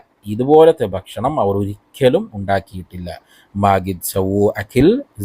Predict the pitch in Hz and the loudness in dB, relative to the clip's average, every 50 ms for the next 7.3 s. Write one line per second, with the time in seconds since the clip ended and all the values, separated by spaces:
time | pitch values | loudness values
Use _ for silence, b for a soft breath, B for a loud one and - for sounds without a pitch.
0 | 98 101 110 113 110 95 87 92 87 - - - - - _ _ _ _ _ _ | 0 2 2 2 2 0 0 -2 -2 -4 -6 -10 -16 -20 _ _ _ _ _ _
1 | _ _ _ _ - 120 139 151 165 175 185 170 196 190 175 160 143 - - 170 | _ _ _ _ 2 4 4 4 4 2 0 0 -2 -2 -2 -4 -4 -2 0 0
2 | 170 175 175 175 175 170 - 151 143 143 135 - - 143 143 139 123 107 101 101 | 0 2 2 0 0 0 -2 -2 -2 -2 -2 0 0 0 0 0 -2 -4 -4 -6
3 | 101 92 82 - - - - - - _ _ _ _ _ _ - 104 107 110 113 | -6 -8 -8 -10 -16 -20 -20 -20 -20 _ _ _ _ _ _ -8 0 2 4 6
4 | 120 123 131 131 127 120 135 139 135 127 113 98 - - 120 117 113 107 101 104 | 6 6 6 6 4 2 -2 -4 -4 -4 -6 -6 -4 -2 -2 -2 0 -2 -2 -2
5 | 113 127 147 170 190 185 - _ - 113 117 120 123 - - 107 120 139 135 110 | 0 4 4 4 4 4 0 _ -8 -6 -6 -6 -6 -4 -2 -2 -2 -2 -2 -4
6 | 98 101 95 92 87 - _ - 110 110 113 117 120 110 113 113 113 104 98 - | -4 -4 -6 -8 -10 -10 _ -4 0 2 4 4 2 0 -2 -6 -8 -8 -6 -6
7 | 117 107 110 107 107 101 | -6 -4 -4 -2 -4 -4